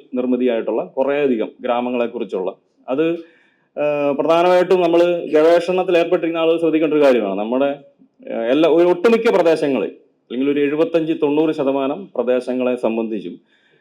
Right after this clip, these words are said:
ഈ കൊളോണിയൽ പേപ്പറുകൾ നമുക്ക് ലഭ്യമാണ് പ്രദേശങ്ങളെക്കുറിച്ച്. അതുപോലെ തന്നെ ജാതികളെക്കുറിച്ചുള്ള അന്വേഷണങ്ങൾ, ഓരോ ചെറിയ വിഭാഗങ്ങളാണെങ്കിലും, ആദിവാസികളാണെങ്കിലും, ഏഹ്, മറ്റ് പല പിന്നോക്ക വിഭാഗങ്ങളിൽപ്പെട്ടവരാണെങ്കിലും അവരെ സംബന്ധിച്ചും ആ ഒരു കാലത്ത്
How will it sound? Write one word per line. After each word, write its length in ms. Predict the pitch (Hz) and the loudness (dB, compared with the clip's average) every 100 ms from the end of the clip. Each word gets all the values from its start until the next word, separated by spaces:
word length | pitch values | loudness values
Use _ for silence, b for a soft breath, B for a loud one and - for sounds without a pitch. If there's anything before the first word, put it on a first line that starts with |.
| _ | _
ഈ 40 | |
കൊളോണിയൽ 500 | 143 170 175 196 202 | 0 4 6 4 2
പേപ്പറുകൾ 480 | 180 160 151 156 151 | 0 2 2 2 2
നമുക്ക് 340 | 147 135 135 120 | 2 2 2 2
ലഭ്യമാണ് 420 | 113 117 90 71 - _ | 2 0 -2 -8 -16 _
പ്രദേശങ്ങളെക്കുറിച്ച്. 760 | 123 123 120 110 104 82 73 _ _ | 2 2 2 -2 -6 -6 -14 _ _
അതുപോലെ 260 | 135 170 170 | -2 2 2
തന്നെ 120 | 165 | 0
ജാതികളെക്കുറിച്ചുള്ള 1120 | 147 139 151 175 185 190 180 175 151 131 127 - 110 | 2 2 4 2 4 2 2 0 0 0 0 -4 -8
അന്വേഷണങ്ങൾ, 340 | 117 110 104 | -8 -6 -2
ഓരോ 300 | 113 147 185 - - | 0 0 -4 -12 -6
ചെറിയ 320 | 151 151 156 165 | 0 2 2 0
വിഭാഗങ്ങളാണെങ്കിലും, 800 | 143 135 135 139 139 123 120 110 | -2 -2 0 0 -2 -2 -2 -2
ആദിവാസികളാണെങ്കിലും, 1000 | 104 120 120 117 117 113 110 107 120 90 _ _ _ _ - | -2 0 -2 -2 -4 -6 -8 -10 -10 -12 _ _ _ _ -8
ഏഹ്, 220 | 104 104 | -4 -4
മറ്റ് 280 | 110 120 175 | -4 0 2
പല 200 | 147 139 | 2 2
പിന്നോക്ക 360 | 131 131 131 | 0 0 0
വിഭാഗങ്ങളിൽപ്പെട്ടവരാണെങ്കിലും 1160 | 131 117 123 120 123 113 107 113 107 107 101 90 | -2 -2 -4 -4 -4 -4 -2 -2 -2 -4 -6 -6
അവരെ 260 | 113 160 196 | 0 2 2
സംബന്ധിച്ചും 640 | 185 175 165 165 170 143 | 2 0 0 0 0 0
ആ 40 | |
ഒരു 200 | 147 151 | 0 2
കാലത്ത് 400 | 143 127 120 104 | 2 2 2 -2